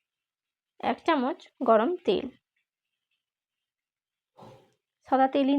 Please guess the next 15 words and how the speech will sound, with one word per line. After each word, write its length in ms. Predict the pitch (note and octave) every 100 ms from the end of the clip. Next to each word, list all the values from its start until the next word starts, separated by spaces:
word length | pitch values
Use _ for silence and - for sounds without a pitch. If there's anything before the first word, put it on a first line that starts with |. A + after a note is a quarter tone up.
| C#4
দিলাম, 200 | D4 A#4+ - _ _ _ _ _ _ _ -
দিয়ে 120 | D4 -
একসঙ্গে 420 | B3 - C#4+ C#4+ A4 -
ভালোভাবে 420 | A3+ A#3+ C4 D4+ A#4+
মিশিয়ে 280 | C#4 - A3+ A3+
নেব। 140 | A3 B3 - _ _ _ _ _ _ _ _ _ _ _ _ _ _ _ _ _ _ _ _ _ _ _ _ _ _ _ -
একটা 200 | B3+ C#4+
ঝাড়িয়ে 320 | C#4 C4 C4 C4+
নিয়েছি, 300 | C4+ C#4 G4+ C#5 - _ _ _ _
ঝাড়িটাকে 560 | B3+ B3+ A#3+ B3+ B3+ G4+ C#5 _ _ _ _ _
গরম 220 | - A#3+ B3
তেলের 240 | B3 A3+ A#3+
মধ্যে 240 | B3+ B3 A4+ - -
ডুবিয়ে 300 | B3 G#3+ G#3
নিচ্ছি। 300 | G3+ - -